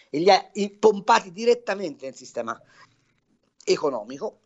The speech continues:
La Francia ha cacciato centosettanta miliardi.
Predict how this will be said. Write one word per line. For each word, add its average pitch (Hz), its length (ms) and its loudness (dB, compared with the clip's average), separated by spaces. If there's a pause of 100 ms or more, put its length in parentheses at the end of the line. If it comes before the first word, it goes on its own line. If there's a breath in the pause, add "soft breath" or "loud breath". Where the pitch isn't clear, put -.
La 220 200 6
Francia 165 580 2
ha 165 340 0
cacciato 165 420 -8
centosettanta 156 760 -8
miliardi. 123 580 -6